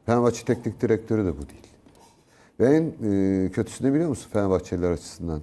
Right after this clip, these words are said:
Sine? E, bir mücadeleye girmişsiniz. Diyorsunuz ki bir yapı var,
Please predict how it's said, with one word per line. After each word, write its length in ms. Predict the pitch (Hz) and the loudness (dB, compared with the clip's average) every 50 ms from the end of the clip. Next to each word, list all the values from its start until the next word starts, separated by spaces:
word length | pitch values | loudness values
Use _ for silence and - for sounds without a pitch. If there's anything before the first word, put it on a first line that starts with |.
| - - | -10 -16
Sine? 340 | - - - 95 87 82 76 73 - - - _ _ _ _ _ _ _ _ _ _ _ _ - | -16 -8 -6 -4 -4 -4 -4 -6 -10 -18 -20 _ _ _ _ _ _ _ _ _ _ _ _ 0
E, 400 | 98 98 95 98 98 98 95 95 | 2 4 4 6 6 4 4 4
bir 60 | 123 | 4
mücadeleye 560 | 127 123 113 120 123 120 117 127 127 127 123 123 | 4 4 6 6 6 6 6 4 4 4 4 4
girmişsiniz. 640 | 120 107 90 87 80 - - - 82 85 95 92 | 4 2 0 0 -4 -6 -8 -10 -10 -10 -4 -2
Diyorsunuz 380 | 104 98 - - - 120 - - | -2 -2 -2 -2 -6 -8 -8 -6
ki 100 | - 87 | -6 -2
bir 60 | 87 | 0
yapı 260 | 90 90 - 113 98 | 0 0 0 0 -2
var, 160 | 92 87 85 | -2 -2 -2